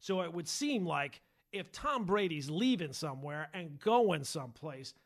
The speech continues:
the Raiders, I mean, that just see, you know, he's got his former play caller there and, and, um, Josh McDaniels. And if it's not Brady, it would seem like that might be a place Jimmy Garoppolo goes. And they've got great skill position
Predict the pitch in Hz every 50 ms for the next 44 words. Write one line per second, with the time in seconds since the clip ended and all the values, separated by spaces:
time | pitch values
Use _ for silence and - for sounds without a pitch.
0 | _ _ - - 226 240 247 254 254 240 202 175 160 - - - - - 190 190
1 | 185 190 185 185 196 190 185 - 175 151 - - 196 180 180 180 190 170 135 139
2 | 135 127 151 143 139 120 - - 170 165 151 127 113 107 - - - 233 247 247
3 | - - - 226 214 202 202 196 190 170 139 190 190 185 185 175 175 165 156 147
4 | 156 147 135 131 135 135 131 127 127 123 120 117 117 113 113 117 - - - 151
5 | 139 139 - 123 113 - - 240 233 240 233 220 208 196 185 180 - - - -
6 | - _ - - - 208 214 196 196 185 - 220 262 277 269 208 156 156 180 214
7 | 285 339 339 311 185 151 147 170 208 - _ _ _ _ _ _ _ - 208 226
8 | 233 233 240 - - 226 247 247 247 240 240 214 247 247 247 247 254 254 226 254
9 | 247 247 - 233 254 254 196 - 190 254 262 269 226 262 269 294 302 339 339 -
10 | 294 208 170 151 143 - - - - - - - - - _ _ _ _ _ _
11 | _ - 285 285 262 226 185 160 156 143 131 117 127 - 170 196 240 269 269 254
12 | - - - 247 254 247 240 240 226 202 240 220 - 233 226 196